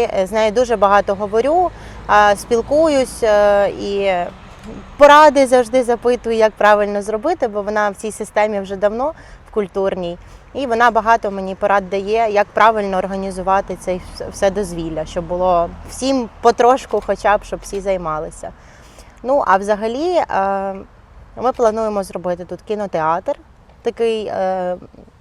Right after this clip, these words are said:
що, ну, буде донатна система. Раз на місяць людина, якщо приходить, вона дає, е, донат певний,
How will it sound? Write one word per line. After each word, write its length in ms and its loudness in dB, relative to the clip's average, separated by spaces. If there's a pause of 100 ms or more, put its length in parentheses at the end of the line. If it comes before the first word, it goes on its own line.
(380)
що, 280 0
ну, 100 -2
буде 440 4
донатна 400 2
система. 540 -8 (340)
Раз 240 2
на 80 -2
місяць 440 -4
людина, 300 -4
якщо 260 -6
приходить, 440 0
вона 160 0
дає, 540 0
е, 220 0
донат 300 0
певний, 560 0